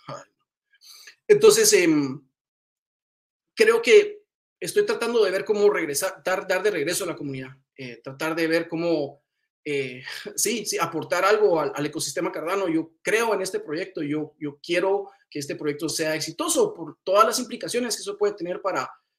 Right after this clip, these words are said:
el sur, sobre todo el sur global, ¿verdad? Eh, eh, solo el acceso financiero, yo, yo, yo he visto lo que mi gente hace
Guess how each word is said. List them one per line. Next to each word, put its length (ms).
el 120
sur, 480
sobre 280
todo 240
el 80
sur 160
global, 420
¿verdad? 340
Eh, 280
eh, 80
solo 260
el 60
acceso 320
financiero, 560
yo, 340
yo, 220
yo 140
he 20
visto 280
lo 120
que 100
mi 100
gente 360
hace 420